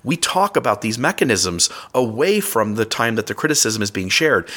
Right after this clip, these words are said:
In other words, her and I go, "Hey, the next time we bring a hard conversation, it might be helpful if we tackle it this way or that way." And again, we're not perfect at it, but these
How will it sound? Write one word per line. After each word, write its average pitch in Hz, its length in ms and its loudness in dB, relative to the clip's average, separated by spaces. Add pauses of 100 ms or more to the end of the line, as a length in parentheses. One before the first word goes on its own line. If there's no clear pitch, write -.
(200)
In 143 80 2
other 208 120 2
words, 147 200 2
her 202 140 2
and 165 100 2
I 185 100 2
go, 139 160 2
"Hey, 196 220 0
the 147 100 2
next 160 360 -2
time 180 220 0
we 147 100 2
bring 135 180 0
a 117 40 2
hard 117 220 0
conversation, 107 800 0 (340)
it - 160 0
might 170 180 0
be 127 100 -2
helpful 120 440 0
if 107 140 -4
we 107 80 -4
tackle 107 400 -2
it - 100 -10
this 131 240 2
way - 300 -6
or 85 160 -6
that 123 260 0
way." - 240 -6 (380)
And 131 260 0 (140)
again, 127 320 2
we're 110 100 4
not 113 220 0
perfect 151 320 -2
at 85 120 2
it, - 200 -4
but - 280 -4
these 139 600 -2